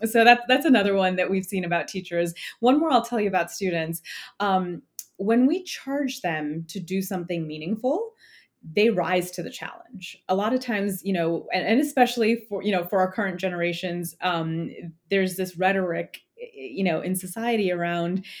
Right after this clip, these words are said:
kids are lazy, they're, you know, they're not doing anything, they're just wanting to freeload. And, um,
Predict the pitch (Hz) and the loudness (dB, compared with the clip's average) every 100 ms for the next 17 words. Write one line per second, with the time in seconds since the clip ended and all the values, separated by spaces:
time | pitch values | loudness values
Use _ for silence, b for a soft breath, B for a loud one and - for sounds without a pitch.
0 | B - 190 - 233 349 285 302 294 285 | B -2 -2 0 0 2 2 2 2 2
1 | 277 185 175 170 185 - - - - 277 | 0 0 -2 -2 -4 -4 -4 -6 -4 0
2 | 302 294 277 269 262 254 254 240 185 170 | 4 6 6 4 4 4 6 4 4 2
3 | 175 - 190 185 180 175 185 185 294 277 | -2 -6 -2 -2 -2 -4 -6 -2 0 2
4 | 254 247 240 240 165 165 170 B B B | 4 6 6 6 4 0 -6 B B B
5 | 196 196 180 175 | 0 2 0 -2